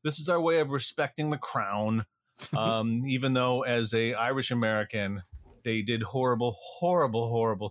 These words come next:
Speaker 1: things to my people in the <laughs> past. So, uh, it's a
Speaker 2: Horrible.
Speaker 1: little satirical, a little ironical from, from my perspective. Uh, but nonetheless,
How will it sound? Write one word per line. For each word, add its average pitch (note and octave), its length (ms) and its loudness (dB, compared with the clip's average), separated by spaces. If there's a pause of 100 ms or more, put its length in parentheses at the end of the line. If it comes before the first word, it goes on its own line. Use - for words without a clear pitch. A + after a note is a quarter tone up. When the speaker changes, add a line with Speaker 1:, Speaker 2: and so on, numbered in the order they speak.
Speaker 1:
things G2+ 440 -2
to A2 120 -6
my G#2 160 0
people G#2 480 -4
in G#2+ 140 -2
the B2 120 -2 (200)
<laughs> - 180 -10
past. - 400 -4 (400)
So, C3 380 2
uh, A#2+ 440 4
it's C#3 140 -2
a - 40 0
Speaker 2:
Horrible. D3 220 0
Speaker 1:
little E3+ 340 2
satirical, C#3+ 540 0
a C3 40 0
little C3 160 2
ironical B2+ 500 0
from, A#2 380 -2
from A#2 100 -4
my A#2 220 2
perspective. G#2 560 -6 (400)
Uh, A2 260 0
but A#2 140 -2
nonetheless, A#3 920 0